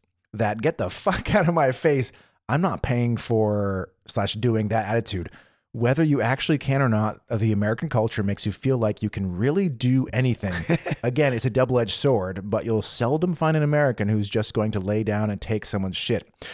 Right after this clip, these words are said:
Speaker 1: Now, a lot of what he just said, uh, for sure applies to a German. Germans also
Speaker 2: Yeah.
Speaker 1: don't take shit and have no problem going up to somebody telling them that they're breaking the rules. Like, this, he, like, if you didn't tell me this was describing an American,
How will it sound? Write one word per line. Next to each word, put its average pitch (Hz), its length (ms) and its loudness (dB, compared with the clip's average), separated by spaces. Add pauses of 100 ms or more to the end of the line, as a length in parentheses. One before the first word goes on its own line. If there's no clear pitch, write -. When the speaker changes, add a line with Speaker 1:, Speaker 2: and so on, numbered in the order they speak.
(240)
Speaker 1:
Now, 131 420 4
a 127 80 2
lot 123 240 0
of 170 80 0
what 180 80 4
he 151 80 -4
just 131 140 -2
said, 147 240 2
uh, - 60 -8 (140)
for - 360 -6
sure 143 380 0
applies 113 400 -2
to 113 100 0
a 104 40 -2
German. 95 420 -2 (260)
Germans 135 580 0 (320)
also 135 280 6
Speaker 2:
Yeah. 110 40 2
Speaker 1:
don't 127 220 2
take 135 220 0
shit 139 300 2
and 120 120 0
have 113 160 2
no 131 160 4
problem 127 340 0
going 123 160 2
up 113 80 -2
to 107 60 -6
somebody 120 240 0
telling 120 260 2
them 113 60 -2
that 98 80 -4
they're 113 120 2
breaking 113 280 0
the 110 60 2
rules. 117 240 -2
Like, 117 260 0
this, 143 240 0
he, 127 240 -10 (440)
like, 123 200 0
if 120 80 -4
you 165 80 4
didn't 180 140 0
tell 131 160 2
me 160 60 6
this 143 100 4
was 120 120 0
describing 120 340 0
an 107 60 0
American, 120 480 2